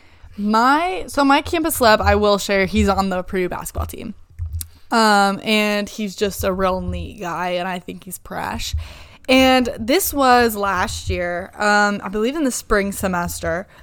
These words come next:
<clears throat> I was just at work doing my, doing my little job,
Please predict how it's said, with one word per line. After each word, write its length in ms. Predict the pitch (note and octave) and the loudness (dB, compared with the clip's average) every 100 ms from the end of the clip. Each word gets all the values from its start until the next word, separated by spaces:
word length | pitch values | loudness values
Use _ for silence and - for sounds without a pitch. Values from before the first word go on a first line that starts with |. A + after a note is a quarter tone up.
| - | -20
<clears throat> 240 | - - - | -20 -16 -12
I 1500 | A#2 - D3+ - F4+ D4+ - - - - - - - - F4+ | -12 -10 -10 -10 -12 -16 -16 -16 -20 -20 -20 -14 -8 -2 2
was 200 | A#4 G4 | 2 2
just 360 | D4 C#4 - - | 0 0 -2 -4
at 280 | A3 G#3+ F3+ | -2 -2 0
work 420 | F#3 F3+ F#3+ - | 0 0 -2 -2
doing 280 | A3+ A#3 C4 | 0 2 4
my, 340 | C4 A#3+ A3 | 6 6 4
doing 340 | G#3 G#3+ A3 | 2 2 4
my 140 | A3 G#3 | 2 2
little 200 | G3+ F#3+ | 2 0
job, 600 | F3+ F3 F3 F#3 G#3 | 0 0 2 2 0